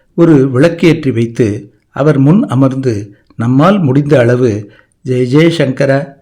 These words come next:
ஹரஹர சங்கரா" என்று ஜபித்து அவரை ஆராதனை செய்ய பணிவுடன் கேட்டுக்கொள்கிறேன். அனைவருக்கும் மகா பெரியவா அருளாசி கிடைக்க வேண்டுகிறேன்.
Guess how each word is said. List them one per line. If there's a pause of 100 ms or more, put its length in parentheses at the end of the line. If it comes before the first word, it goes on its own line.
(120)
ஹரஹர
சங்கரா" (260)
என்று
ஜபித்து (360)
அவரை
ஆராதனை
செய்ய
பணிவுடன்
கேட்டுக்கொள்கிறேன். (640)
அனைவருக்கும் (100)
மகா
பெரியவா (280)
அருளாசி
கிடைக்க (280)
வேண்டுகிறேன்.